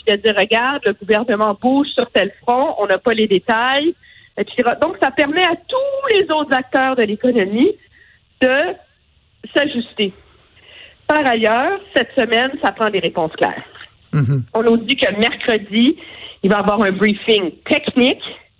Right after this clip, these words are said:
Speaker 1: avec des hauts fonctionnaires, le ministre Duclos, la ministre Quattro, pour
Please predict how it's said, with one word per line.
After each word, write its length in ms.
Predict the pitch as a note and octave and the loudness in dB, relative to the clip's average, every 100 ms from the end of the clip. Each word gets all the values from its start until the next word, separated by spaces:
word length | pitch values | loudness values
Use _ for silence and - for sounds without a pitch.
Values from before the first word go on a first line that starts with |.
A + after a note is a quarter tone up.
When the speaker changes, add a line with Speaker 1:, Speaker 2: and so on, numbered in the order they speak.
| _ - - - - - | _ -20 -20 -20 -20 -12
Speaker 1:
avec 360 | - F#3+ G3+ G3 | -2 0 0 0
des 140 | G3+ | 2
hauts 100 | G#3 | 2
fonctionnaires, 800 | C4 D4 C#4 C#4 B3+ B3+ B3+ B3+ | 2 0 0 0 0 0 0 -2
le 120 | A3 F#3+ A3+ | -4 -6 -6
ministre 240 | C#4+ C#4+ | -6 -6
Duclos, 760 | A3 - B3+ C4 C4 C4 C4 C4 | -8 -2 2 4 4 4 4 2
la 140 | A3+ | 2
ministre 300 | G#3+ B3+ C#4+ - | 0 0 -2 0
Quattro, 300 | B3+ A#3 C#4 | -2 -2 -6
pour 180 | - | -6